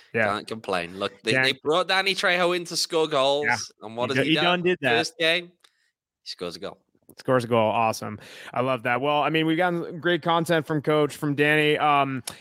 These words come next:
Speaker 1: did hear, I think you had one more about, uh, Carlitos.
Speaker 2: Yeah, yeah. We have actually had some, uh, people in here questioning about that. Uh, was one a little bit further back with Devon asking, "Why do they hold up an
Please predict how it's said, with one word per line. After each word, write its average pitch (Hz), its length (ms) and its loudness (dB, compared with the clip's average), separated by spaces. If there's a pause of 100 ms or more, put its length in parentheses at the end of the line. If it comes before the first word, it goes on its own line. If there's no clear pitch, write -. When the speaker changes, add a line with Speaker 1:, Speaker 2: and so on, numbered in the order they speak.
(120)
Speaker 1:
did 214 140 -2
hear, 220 340 2
I 175 80 2
think 214 180 0
you 202 100 2
had 190 100 2
one 190 240 0
more 185 420 2
about, 156 720 0
uh, 143 460 2
Carlitos. 139 680 -6 (440)
Speaker 2:
Yeah, 226 400 0
yeah. 254 220 2
We 233 140 -2
have 330 200 0
actually 285 400 -4
had 254 260 0
some, 240 280 -10
uh, 214 400 0
people 208 340 -8
in 202 100 -6
here 208 160 -2
questioning 185 540 -4
about 120 300 0
that. 104 340 0
Uh, 117 560 -2
was 110 320 -8
one 104 440 -4 (480)
a 107 40 -12
little 113 140 0
bit 110 160 -2
further 110 240 -8
back 113 320 -2
with 117 140 -16
Devon 139 260 -2
asking, 135 340 -6
"Why 147 200 0
do 170 120 -2
they 175 100 -2
hold 151 280 -2
up 151 140 -4
an 147 100 -12